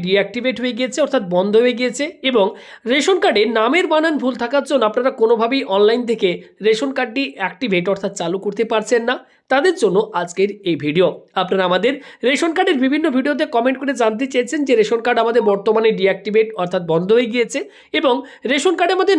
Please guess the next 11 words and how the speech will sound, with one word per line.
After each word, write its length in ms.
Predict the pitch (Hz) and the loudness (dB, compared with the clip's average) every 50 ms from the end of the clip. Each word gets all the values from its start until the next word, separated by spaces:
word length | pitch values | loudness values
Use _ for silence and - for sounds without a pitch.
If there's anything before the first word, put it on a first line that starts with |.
| 262 | 4
নামের 220 | 220 226 254 277 254 | 2 2 2 0 0
বানান 280 | 226 240 254 262 269 254 214 180 | 2 2 2 4 2 0 0 -2
ভুল 140 | 190 254 254 - - | -2 -4 -4 -2 -4
থাকার 240 | 202 196 226 254 247 | -4 -2 -2 -2 0
জন্য 180 | 220 254 226 202 | 0 2 2 2
অনলাইন 320 | 196 202 208 220 233 254 254 247 | 2 2 2 0 0 0 -2 -2
থেকে 140 | 262 262 269 262 | -4 -2 -2 -2
আমরা 180 | 240 220 214 226 220 208 214 | -2 0 -2 -4 -2 -4 -8
ই 20 | 220 202 | -6 -4
কেওয়াইসির 420 | 214 202 196 196 190 - 240 214 196 | -2 0 0 0 -2 -4 -4 -2 -2
মাধ্যমে 300 | 175 170 180 196 214 220 | -4 -2 -2 -2 -2 0